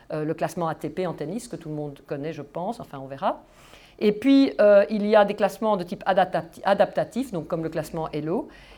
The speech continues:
Et là, c'est intéressant, enfin nous on trouve que c'est très intéressant, parce qu'on adapte le score, le nombre de points, euh,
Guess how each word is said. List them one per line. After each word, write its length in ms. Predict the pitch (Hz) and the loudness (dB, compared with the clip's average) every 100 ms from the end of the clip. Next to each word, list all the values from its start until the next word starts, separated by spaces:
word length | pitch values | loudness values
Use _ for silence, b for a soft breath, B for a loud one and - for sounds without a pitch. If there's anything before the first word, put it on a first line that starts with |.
| B | B
Et 60 | 180 | 2
là, 380 | 196 240 349 330 | 8 8 8 2
c'est 380 | - - 220 220 | -2 -4 -2 -2
intéressant, 420 | 220 208 202 247 | 0 -2 0 -2
enfin 180 | 226 185 | 0 -2
nous 120 | 214 | -2
on 80 | 202 | -4
trouve 260 | - 165 | -6 -8
que 120 | - | -8
c'est 120 | 165 170 | -10 -6
très 200 | 196 175 | -4 -4
intéressant, 580 | 156 160 151 - 240 277 B B B | -4 -4 -6 -6 -6 -6 B B B
parce 240 | 196 190 | 0 0
qu'on 380 | - 254 254 208 | 2 4 4 4
adapte 480 | 196 180 226 233 - | 2 6 6 4 -2
le 80 | 170 | -8
score, 480 | - - 226 247 233 | -4 0 2 2 0
le 80 | |
nombre 220 | 175 180 170 | -2 -4 -4
de 80 | |
points, 560 | 170 - 202 233 277 - - 180 | -6 -2 -2 -2 -4 -8 -6 -2
euh, 320 | 170 170 | 2 2